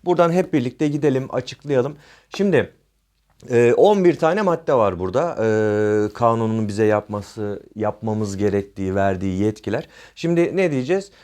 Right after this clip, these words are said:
Beş bin yüz seksen sekiz sayılı kanunun yedinci maddesinden özel güvenlik görevlileri yetkilerini alıyor. Şimdi bunu bileceğiz zaten. Hani bu sınavlarda da çıkar. Özel güvenlik görevlileri yetkilerini nereden alır?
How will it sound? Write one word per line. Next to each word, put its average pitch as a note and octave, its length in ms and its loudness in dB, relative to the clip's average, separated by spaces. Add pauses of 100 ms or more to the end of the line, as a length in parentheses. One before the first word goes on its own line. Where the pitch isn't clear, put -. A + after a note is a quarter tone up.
(200)
Beş E3+ 240 -2
bin F3 60 -2
yüz E3+ 120 -2
seksen E3 320 -4
sekiz D3 320 -6
sayılı A#2+ 500 0
kanunun E3 580 0 (220)
yedinci F3+ 720 0 (160)
maddesinden E3 840 -2
özel D#3 300 2
güvenlik C3 460 -2
görevlileri A2 520 0
yetkilerini C#3+ 640 -2
alıyor. A2+ 420 2 (100)
Şimdi C3+ 320 -6
bunu F#3+ 220 -2
bileceğiz A#2+ 420 2
zaten. F2+ 260 -4
Hani D3 180 -4
bu F3 80 -4
sınavlarda D#3 680 2
da E2+ 100 -6
çıkar. - 280 -18 (340)
Özel C#3 260 -2
güvenlik C3+ 340 -2
görevlileri G#2 460 0
yetkilerini G#2 600 -2
nereden E2+ 320 -4
alır? - 300 -16